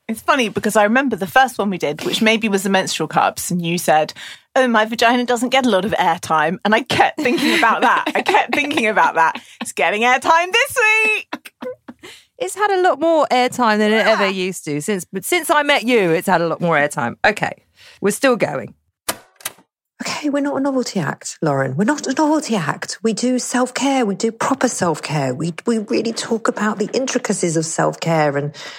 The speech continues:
Speaker 2: we delve deep into what self-care is and how we can feel better about ourselves within our own skin. And this is not making me feel better. This is pushing me out into a zone I am not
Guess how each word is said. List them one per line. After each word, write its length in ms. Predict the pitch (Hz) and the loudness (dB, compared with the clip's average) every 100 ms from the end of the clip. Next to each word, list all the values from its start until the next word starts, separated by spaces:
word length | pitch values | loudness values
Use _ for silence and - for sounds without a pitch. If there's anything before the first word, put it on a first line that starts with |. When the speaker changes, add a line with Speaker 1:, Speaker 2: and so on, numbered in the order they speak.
| - - - - - | -20 -20 -20 -20 -6
Speaker 2:
we 100 | 208 - - | -6 -6 -4
delve 420 | 233 240 226 - | 0 0 0 -6
deep 400 | - 269 311 302 - | -2 0 0 -2 -4
into 240 | 226 214 226 | -4 -2 0
what 160 | 226 | -2
self-care 540 | - 247 233 233 233 240 233 | 0 0 0 0 0 0 2
is 320 | 254 254 190 | 2 2 0
and 80 | 175 | -2
how 160 | 202 | 0
we 80 | 220 | -2
can 140 | - | -4
feel 160 | - 240 | -4 -4
better 340 | - 233 240 | 2 2 4
about 280 | 240 220 196 | 2 4 2
ourselves 440 | 180 - 185 175 185 | 0 0 0 0 0
within 240 | 202 220 | -2 0
our 160 | 214 220 | 0 0
own 140 | 220 | 0
skin. 680 | 208 - - 233 240 202 180 | -4 -10 -2 2 2 0 -2
And 440 | - 196 202 190 - - - - - | 0 0 0 -2 -10 -20 -20 -20 -4
this 160 | 226 262 | 0 0
is 100 | 226 | 0
not 180 | 233 | 0
making 380 | 190 233 226 220 | 2 2 0 0
me 120 | 202 | 0
feel 160 | 196 202 | 0 -2
better. 360 | 202 202 170 147 | 0 2 2 2
This 220 | 160 175 | 0 0
is 100 | 170 | -4
pushing 420 | - 226 220 196 | 0 0 0 0
me 160 | 185 175 | 0 2
out 260 | 175 175 - | 2 0 0
into 420 | 185 202 190 - | -2 0 0 0
a 180 | 170 160 | 0 0
zone 380 | 180 190 185 - | 2 2 0 0
I 140 | 165 | 0
am 180 | 180 185 | 0 0
not 320 | 190 - - | 0 -2 -10